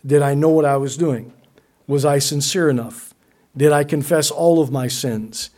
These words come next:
You know, and they struggle with this thing that we call, uh, in, in the church, uh, with eternal security.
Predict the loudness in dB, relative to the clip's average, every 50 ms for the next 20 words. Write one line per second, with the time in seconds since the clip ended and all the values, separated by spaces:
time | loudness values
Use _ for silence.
0 | _ _ _ -2 0 2 2 2 0 -2 -10 -18 -8 -2 0 2 4 4 2 2
1 | -2 -6 0 4 4 4 4 4 2 2 2 2 0 0 0 -4 -4 -2 -2 -4
2 | -2 0 0 0 0 -2 -2 -2 0 0 0 0 2 4 6 8 8 8 8 6
3 | 2 -2 -10 -20 -20 _ -20 _ _ 0 2 2 2 2 0 -2 0 2 2 4
4 | 2 0 -2 -2 -2 -2 -2 -2 -4 -4 -2 0 0 0 0 -2 -8 -10 -10 _
5 | _ _ _ -20 -20 _ _ -2 -2 -2 0 2 0 0 0 -2 -6 -6 -6 -8
6 | -10 -6 -4 -2 2 2 2 2 0 -6 _ -12 -4 -4 -4 -4 -2 -2 2 2
7 | 2 2 2 -2 -10 -12